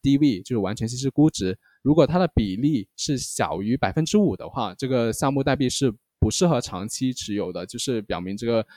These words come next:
呃，项目可能是说它已经到了一个比较中后期、比较成熟的一个阶段，可能它后面的一些，当然这个是比较主观一点的哈，这是其中一个参考的比例。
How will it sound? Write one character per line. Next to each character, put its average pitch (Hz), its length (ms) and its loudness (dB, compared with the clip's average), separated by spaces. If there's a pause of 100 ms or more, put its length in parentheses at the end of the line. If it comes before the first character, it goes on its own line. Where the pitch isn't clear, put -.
(140)
呃， 98 220 0
项 123 220 0
目 123 120 2
可 117 140 -4
能 101 240 -4
是 117 320 0
说 107 380 2
它 117 360 -2 (240)
已 104 140 -4
经 123 260 -2
到 139 140 4
了 107 80 2
一 101 80 -4
个 113 140 -4
比 98 80 -6
较 101 100 -2
中 131 180 -4
后 156 200 6
期、 135 160 -2
比 120 80 -4
较 107 100 0
成 110 220 -8
熟 120 160 -2
的 110 80 0
一 107 80 -2
个 110 100 -2
阶 120 160 -4
段， 113 240 -6
可 110 120 -10
能 101 180 -8
它 123 200 -4
后 135 160 -2
面 135 160 -2
的 110 140 0
一 107 140 -4
些， 110 420 -2
当 139 140 -4
然 120 160 -4 (280)
这 190 120 -2
个 175 100 2
是 180 140 0
比 127 80 -8
较 120 120 2
主 117 140 -8
观 120 180 -2
一 127 60 -4
点 98 160 -6
的 98 60 -12
哈， 104 120 -10
这 143 140 -4
是 131 220 -4
其 107 160 -8
中 131 120 -2
一 143 60 -2
个 135 100 0
参 - 100 -8 (200)
考 - 80 -2
的 104 100 -2
比 85 220 -12
例。 104 140 -10